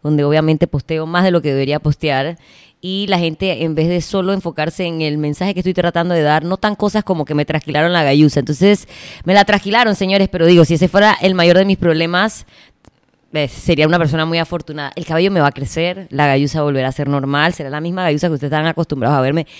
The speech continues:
Gallusa, flequillo, eh, porque en diferentes países le dicen de diferente forma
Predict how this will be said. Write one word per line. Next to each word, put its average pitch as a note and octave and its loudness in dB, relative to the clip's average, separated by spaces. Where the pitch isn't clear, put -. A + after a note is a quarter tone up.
Gallusa, B3+ -2
flequillo, A3+ 6
eh, F3+ 2
porque F#3 -2
en F3 0
diferentes F3 2
países E3 4
le F3+ 6
dicen E3+ 2
de D3 4
diferente D3+ 2
forma D#3+ -2